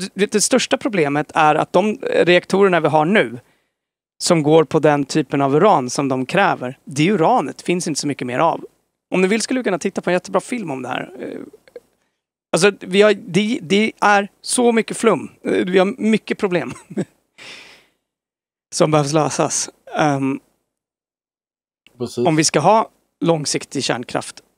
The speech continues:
Speaker 1: till och med långsiktig kärnkraft. Men vi kommer inte så här. Men okej, vi, kärnkraften ska byggas ut. Ska vi ge det kanske en liten gubbe då?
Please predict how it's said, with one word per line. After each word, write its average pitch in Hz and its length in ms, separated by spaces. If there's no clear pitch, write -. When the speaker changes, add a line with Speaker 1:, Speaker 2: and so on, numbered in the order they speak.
Speaker 1:
till 190 180
och 180 60
med 170 80
långsiktig 170 540
kärnkraft. - 500
Men 151 280
vi 143 80
kommer 165 160
inte 147 320
så - 140
här. - 100
Men 196 140
okej, 185 280
vi, 196 260
kärnkraften 202 500
ska 180 220
byggas 156 320
ut. 139 180
Ska - 300
vi 175 80
ge 196 120
det 190 160
kanske 175 200
en 175 80
liten 190 360
gubbe 185 180
då? - 140